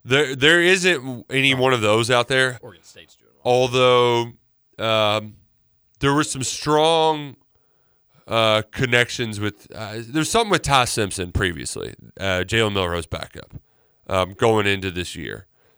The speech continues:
Speaker 1: that if he lost the job in spring, he might hit the portal, and that could be an option. You know,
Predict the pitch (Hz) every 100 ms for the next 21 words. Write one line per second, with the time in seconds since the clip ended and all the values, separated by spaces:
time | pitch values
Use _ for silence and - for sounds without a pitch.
0 | - 98 98 95 120 120 110 107 104 98
1 | 101 95 90 92 - 101 95 92 92 85
2 | 95 90 87 92 - - 90 85 82 82
3 | 82 - 85 85 85 87 85 90 87 87
4 | _ _ _ _ _ _ _ - 50